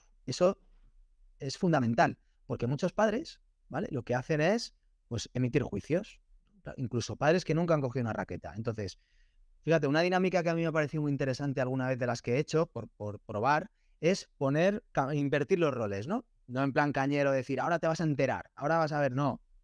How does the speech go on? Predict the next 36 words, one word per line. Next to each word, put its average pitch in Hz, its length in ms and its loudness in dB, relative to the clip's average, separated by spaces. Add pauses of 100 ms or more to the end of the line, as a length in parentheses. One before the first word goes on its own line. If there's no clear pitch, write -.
(220)
Pero 127 160 -2
sí - 140 -6
que 208 80 4
experimenten, 139 680 0
¿no? 190 160 0
Es 147 80 -4
decir, 113 200 -6 (420)
tanto 139 240 2
los 131 120 0
que 139 100 -2
saben 185 240 2
como 170 200 2
se-, 156 140 -4
como 139 260 2
los 127 120 0
que 113 120 -6
no. 92 160 -12 (400)
Les 117 160 -6
pongo 190 240 2
a 175 40 2
hacer 170 160 2
dinámicas, 208 760 2 (520)
ejercicios 151 500 0
de 151 60 4
entrenamiento 135 480 0
mental, 131 280 2
como 120 200 -2
lo 120 80 0
que 147 80 2
hemos 190 160 2
comentado, 175 480 4
o - 180 -20
sea, 101 120 -16
sencillos, 131 440 0
¿no? 175 140 -2
De, 113 200 -2